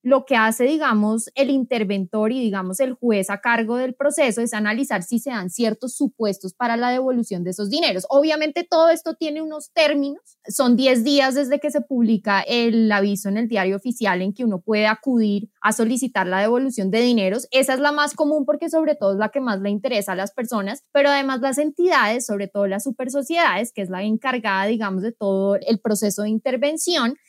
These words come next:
digamos, puede ordenar otras cosas como ineficacia de los actos y los negocios jurídicos que se celebraron, es decir, para las personas que nos escuchan, básicamente,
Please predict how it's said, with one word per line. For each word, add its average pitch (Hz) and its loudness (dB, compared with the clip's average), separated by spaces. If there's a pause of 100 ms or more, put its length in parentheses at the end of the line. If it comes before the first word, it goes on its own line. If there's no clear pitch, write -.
digamos, 208 0
puede 240 4
ordenar 247 2
otras 196 -2
cosas 214 -2
como 233 0 (100)
ineficacia 233 2
de 220 2
los 240 -2
actos 190 -6
y 233 -2
los 220 0
negocios 220 -2
jurídicos 220 -2
que 208 -8
se 196 -8
celebraron, 294 2 (160)
es 190 -14
decir, 240 0
para 233 -2
las 247 -4
personas 208 -8
que 220 -12
nos 220 -6
escuchan, 196 -10
básicamente, 208 -6